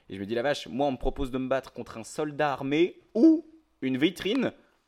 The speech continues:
Moi et mon corps de lâche, on a choisi notre camp. Ce sera la vitrine. Je veux dire, euh, voilà, c'est ça. Il est là, mon courage. Ah, tiens, prends ça, Société Générale. Ça t'apprendra à refuser mon prêt à deux virgule cinq pour cent.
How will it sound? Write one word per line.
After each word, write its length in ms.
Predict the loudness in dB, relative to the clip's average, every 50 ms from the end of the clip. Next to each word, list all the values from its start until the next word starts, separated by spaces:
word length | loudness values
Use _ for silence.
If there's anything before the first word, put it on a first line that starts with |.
| _ _ -2
Moi 140 | 0 0
et 20 | 2
mon 100 | 0 -2
corps 160 | -4 -4 -2
de 40 | -2 -2
lâche, 240 | 0 -2 -4 -6 -4
on 80 | -4 -4
a 40 | -2
choisi 240 | -2 0 0 2
notre 180 | 2 2 2 0
camp. 200 | 0 0 0 -2 -4 -20 _ _ _ _ _ _ -8
Ce 120 | -4 -4 0
sera 160 | 2 4 4
la 80 | 6
vitrine. 360 | 4 2 0 0 0 0 0 0
Je 80 | 0
veux 60 | 0
dire, 160 | 2 2 4 4
euh, 140 | 4 4
voilà, 220 | 4 4 4 2 0
c'est 140 | -2 -4 -4
ça. 140 | -4 -2 0
Il 120 | 4 6 6
est 40 |
là, 100 | 8 8
mon 100 | 6 4
courage. 320 | 2 2 4 4 4 4 4
Ah, 220 | 2 0 0 0 0
tiens, 340 | -2 0 2 2 2 2 0 -4 _ _ _
prends 160 | -4 -2 -2
ça, 200 | 2 4 6 6 6
Société 320 | 6 4 2 2 4 4
Générale. 360 | 4 6 6 8 8 8 8
Ça 100 | 8 4
t'apprendra 460 | 0 -4 -4 0 2 2 4 4 4 4
à 40 |
refuser 220 | 2 2 2 2 2
mon 120 | 2 2
prêt 140 | 2 2 2
à 40 | 2
deux 60 | 2
virgule 240 | 2 0 0 -2 -4
cinq 120 | -4 -4
pour 140 | -4 -4 -4
cent. 140 | -6 -6